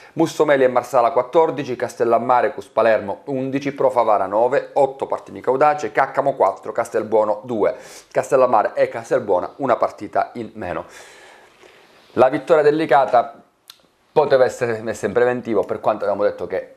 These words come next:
non sarebbe stata una gara semplicissima per il, lo stato di forma che stava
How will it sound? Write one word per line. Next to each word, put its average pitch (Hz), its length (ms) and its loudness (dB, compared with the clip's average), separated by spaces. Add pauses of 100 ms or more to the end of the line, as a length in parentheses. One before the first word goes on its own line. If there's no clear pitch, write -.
non 98 180 -8
sarebbe 95 180 -2
stata 98 160 -4
una 95 100 -2
gara 92 300 2
semplicissima 104 800 -6
per 95 480 -2
il, - 100 -18 (120)
lo 92 100 -8
stato 92 220 -4
di 92 100 -6
forma 95 320 0
che 92 100 -16
stava 90 480 -4